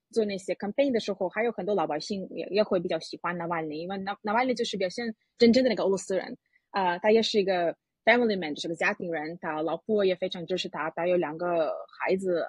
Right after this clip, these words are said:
嗯，呃，所以他，他会经常发表那些家庭的照片。普京都是为-，就是他的照片的时候都是，都是一个人，就是 so alone，对，唯一的，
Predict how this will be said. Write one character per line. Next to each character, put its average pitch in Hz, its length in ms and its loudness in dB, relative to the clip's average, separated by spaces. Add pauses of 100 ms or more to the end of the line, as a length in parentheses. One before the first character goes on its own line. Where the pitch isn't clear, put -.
嗯， 147 300 -6 (460)
呃， 185 140 -6
所 202 180 2
以 208 40 4
他， 190 220 2
他 180 160 0 (160)
会 202 160 6
经 226 160 2
常 175 320 -4
发 190 100 -4
表 180 160 0 (100)
那 180 100 -12
些 165 200 -6 (440)
家 233 140 2
庭 214 140 2
的 185 60 0
照 151 180 -4
片。 196 360 -4 (260)
普 220 80 6
京 269 240 4 (600)
都 285 120 8
是 277 180 2
为-， 185 200 2 (100)
就 - 100 -8
是 196 60 -6
他 214 120 -2
的 208 60 0
照 220 120 0
片 269 140 2
的 233 60 2
时 220 100 -2
候 208 60 2
都 233 100 0
是， - 80 -10
都 254 120 6
是 254 180 2
一 208 120 -2
个 202 140 0
人， - 240 -6
就 190 80 -12
是 190 180 -8 (300)
so - 220 -4 (200)
alone， 202 420 6
对， - 140 -10 (200)
唯 175 140 0
一 202 120 -2
的， 185 160 0